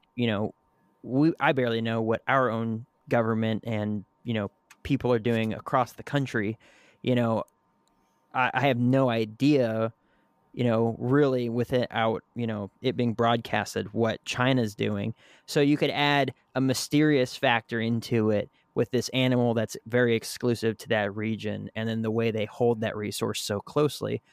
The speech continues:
I mean, it makes sense that they, you know, I, I don't know why we wouldn't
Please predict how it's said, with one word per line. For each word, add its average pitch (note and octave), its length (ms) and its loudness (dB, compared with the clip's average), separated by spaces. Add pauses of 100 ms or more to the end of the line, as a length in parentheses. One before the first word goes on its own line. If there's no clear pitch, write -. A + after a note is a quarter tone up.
(220)
I C#3+ 60 0
mean, D#3 120 2
it D#3 40 2
makes E3+ 240 0
sense F3+ 420 -2 (220)
that C3+ 160 -2
they, B2 460 2 (100)
you B2 160 0
know, A#2 120 2
I, A#2+ 180 2
I B2+ 100 4
don't C#3 120 2
know C#3 120 4
why C3+ 220 4 (200)
we D#3+ 140 4
wouldn't A#2+ 360 0